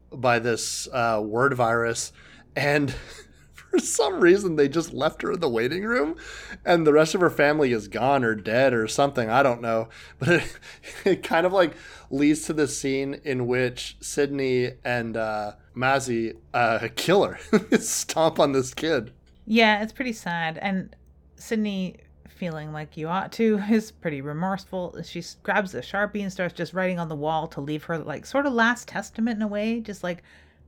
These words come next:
Speaker 2: "My name is Sydney Breyer. I just killed a little girl. I feel so horrible. I'm, I'm a good person. If you're reading this, just know how remorseful I am and how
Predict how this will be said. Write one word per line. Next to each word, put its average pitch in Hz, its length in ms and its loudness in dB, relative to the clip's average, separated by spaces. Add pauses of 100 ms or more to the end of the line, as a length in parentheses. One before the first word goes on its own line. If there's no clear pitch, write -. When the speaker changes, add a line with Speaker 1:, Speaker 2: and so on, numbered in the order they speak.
(260)
Speaker 2:
"My 190 140 0
name 180 140 -2
is 165 100 -4
Sydney 156 260 -8
Breyer. 185 540 -2 (220)
I 151 120 -8
just 147 260 -12
killed 160 260 -8
a 160 60 -4
little 151 240 -6
girl. 190 640 -6 (140)
I 139 380 -12
feel 135 260 -14
so - 140 -14
horrible. 202 380 0
I'm, 170 220 -4
I'm 170 180 -6
a 151 40 -10
good 139 260 -12
person. 196 640 -6 (260)
If 196 140 -2
you're 185 140 -2
reading 180 380 -2
this, 180 160 -6
just - 240 -8
know 175 240 0
how 165 160 -4
remorseful 185 600 -6
I 185 140 -8
am 190 300 -6
and 156 140 -10
how 151 460 -8